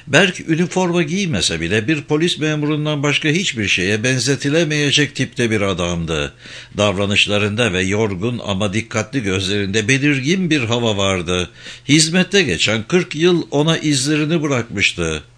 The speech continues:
"Peki ne kadar hatırlıyorsun?" Berg az önce komodinin üzerine koyduğu, içinde çiçek olan vazoyu düzeltti. Sesinde bir gerginlik vardı.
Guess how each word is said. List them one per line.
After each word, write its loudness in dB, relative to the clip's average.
"Peki 2
ne 0
kadar 0
hatırlıyorsun?" -2
Berg 2
az 0
önce -4
komodinin -4
üzerine -2
koyduğu, -2
içinde 0
çiçek -2
olan -2
vazoyu 0
düzeltti. -4
Sesinde 0
bir 0
gerginlik 0
vardı. -2